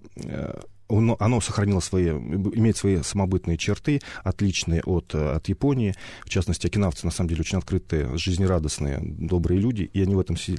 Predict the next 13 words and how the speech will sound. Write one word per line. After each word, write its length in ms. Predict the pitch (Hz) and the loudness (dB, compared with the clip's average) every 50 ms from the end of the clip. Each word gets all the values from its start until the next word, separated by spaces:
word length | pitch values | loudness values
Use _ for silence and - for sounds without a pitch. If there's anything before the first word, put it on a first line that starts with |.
| - | -6
сильно 220 | - - 98 80 76 | -4 -4 -2 -2 -2
отличаются 400 | - - - - 82 69 - 69 | -4 -4 -2 -2 -2 0 -2 -4
от 80 | - | -4
японцев, 320 | - - 131 131 - 87 82 | -4 -2 -2 -2 -2 -4 -4
которые 260 | - 85 - 82 82 | -4 -4 -2 -2 0
более, 240 | 82 82 78 73 73 | 0 0 0 0 0
так 140 | - 78 - | -2 -6 -8
сказать, 320 | - - 73 76 - - - - - - - - | -4 -2 -2 -2 -2 -4 -10 -14 -14 -16 -18 -14
строгие, 400 | - - - 90 110 107 92 82 | -12 -6 -2 0 0 0 0 -2
формализованные. 800 | 76 - 80 76 73 78 80 82 87 107 110 101 90 80 73 69 - - - - - - - - - - - - | -2 -2 -2 -2 0 0 2 2 2 2 0 2 0 0 -2 -2 -6 -10 -14 -18 -16 -14 -14 -14 -12 -14 -10 -6
Вот. 360 | - 85 85 85 82 78 - - - - | -4 0 2 2 0 0 -2 -8 -8 -4
И, 280 | - 98 98 98 95 95 | 0 2 4 4 4 4
м, 460 | 95 92 90 87 69 50 - - - | 4 4 2 0 -2 -4 -8 -14 -20